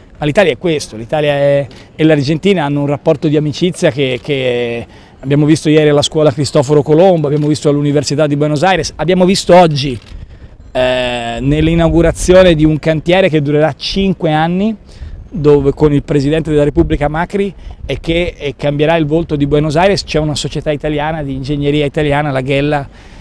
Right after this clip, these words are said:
che svolge un ruolo fondamentale. Insomma, Italia e Argentina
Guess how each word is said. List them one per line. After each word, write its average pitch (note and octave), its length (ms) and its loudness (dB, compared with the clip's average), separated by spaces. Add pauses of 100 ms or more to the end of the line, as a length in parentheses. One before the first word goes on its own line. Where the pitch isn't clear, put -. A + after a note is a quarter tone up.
(160)
che A#2+ 1040 0 (360)
svolge D3+ 360 4
un D#3+ 60 4
ruolo D#3+ 260 4
fondamentale. D3 800 -2
Insomma, E3 580 0
Italia G3 560 2
e F3+ 100 -4
Argentina E3+ 760 -2